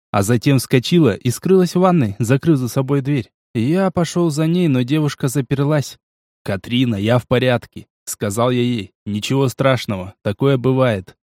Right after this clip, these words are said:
От крови сработали инстинкты. Такое больше не повторится». Но девушка не отвечала. Зато я слышал недвусмысленные и не слишком приятные уху звуки.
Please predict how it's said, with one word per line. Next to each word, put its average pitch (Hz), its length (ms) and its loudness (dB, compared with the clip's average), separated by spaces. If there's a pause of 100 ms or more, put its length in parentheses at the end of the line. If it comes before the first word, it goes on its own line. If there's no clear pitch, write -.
(120)
От 104 180 0
крови 135 300 2
сработали 120 580 0
инстинкты. 127 640 -4 (340)
Такое 123 340 0
больше 117 300 -2
не 117 120 2
повторится». 110 680 -4 (560)
Но 127 120 0
девушка 180 420 -2
не 165 100 -2
отвечала. 151 560 -4 (420)
Зато 123 280 0
я 151 120 0
слышал 165 320 0
недвусмысленные 110 840 -2
и 113 100 -2
не 127 120 0
слишком 202 400 -2
приятные 170 480 -2
уху 165 240 0
звуки. 160 400 -6